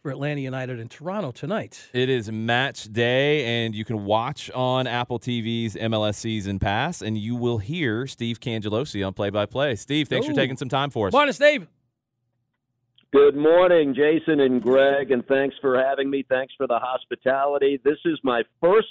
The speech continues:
Speaker 3: time setting foot in downtown Atlanta, outside the airport anyway, since the Atlanta Thrashers' final season in twenty eleven. So I'm excited to be
Speaker 1: Wow.
Speaker 3: back in the South.
Speaker 1: Okay,
Speaker 2: It,
Speaker 1: hang,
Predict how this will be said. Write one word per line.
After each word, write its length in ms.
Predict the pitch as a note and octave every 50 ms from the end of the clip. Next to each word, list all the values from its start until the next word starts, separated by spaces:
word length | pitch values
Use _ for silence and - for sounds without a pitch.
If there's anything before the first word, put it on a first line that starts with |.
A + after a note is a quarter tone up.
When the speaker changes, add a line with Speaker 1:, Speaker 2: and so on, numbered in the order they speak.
| - -
Speaker 3:
time 400 | F3 E3+ D#3+ D#3 C#3+ C3 B2+ B2 - - -
setting 360 | D3+ D3 D3 D#3+ E3+ D#3+ C#3 - _ -
foot 320 | - C#3+ C3 A#2 G#2 - _ _ -
in 240 | A#2+ A#2+ A#2 A#2 G#2+
downtown 680 | A2 A2+ B2 C3+ C#3+ D3 C3 - D3 C3+ C3+ C3+ B2+
Atlanta, 680 | B2 A#2 - A2+ A#2 B2 B2 B2 A#2+ A2+ G#2 G2+ F#2+ F#2 _ _ _ _ _ _ _ _ _ _ _ _ -
outside 460 | A#2+ C#3 C#3+ - - D3+ C#3 B2+ A#2
the 140 | A#2 A2+ A#2
airport 480 | B2 C3 C3 - - A#2+ A2+ G#2+ G#2+
anyway, 680 | A2+ A#2 B2 B2 A2+ A2 G#2+ G2+ G2 F#2+ F#2 F2+ F#2+ F#2 _ _ - - - -
since 260 | C#3 C3 B2+ B2+ - - - -
the 140 | - B2 A#2+
Atlanta 480 | A#2 - G#2+ A2+ A#2+ C3 C#3 D3 C3+
Thrashers' 580 | - - A#2 A#2+ A#2 A#2 A2+ - - G#2+ F#2+ F#2 - -
final 340 | A2+ G#2+ A2 A2+ A2+ A2+ - -
season 360 | - A#2+ A2+ A2 F#2+ A2 F#2+
in 120 | F#2 F#2 F#2+
twenty 360 | - - A#2+ A#2 A2+ A2 G2+
eleven. 400 | G2 F#2+ G2 G2 F#2 F2 E2+ - _ -
So 160 | A#2+ A2+ A#2
I'm 100 | B2 B2
excited 440 | A#2+ - - - B2+ A#2 A2 A2 G#2+
to 60 | A2+
be 100 | A2 A2 G2+
Speaker 1:
Wow. 40 | G2+
Speaker 3:
back 200 | G#2+ G2 F#2 F2+ -
in 80 | F#2
the 80 | F2+ F2 - -
South. 120 | - D#3
Speaker 1:
Okay, 180 | - - D#3+ C3
Speaker 2:
It, 80 | A#2 G#2+
Speaker 1:
hang, 220 | D#3 F3+ A3+ -